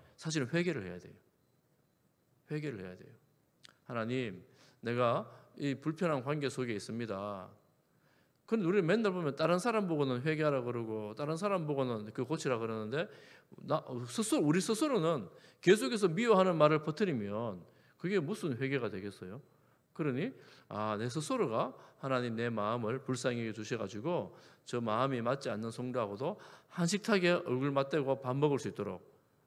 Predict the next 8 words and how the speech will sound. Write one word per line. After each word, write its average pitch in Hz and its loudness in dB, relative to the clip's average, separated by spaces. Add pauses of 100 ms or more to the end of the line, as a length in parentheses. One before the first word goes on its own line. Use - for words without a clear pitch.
믿음을 107 -4
주십시오." - -12 (2000)
아멘. 107 2 (1000)
뭐, 98 -14
다, - -12
여러분 117 -4
다 98 -4
잘하시니까, 95 -4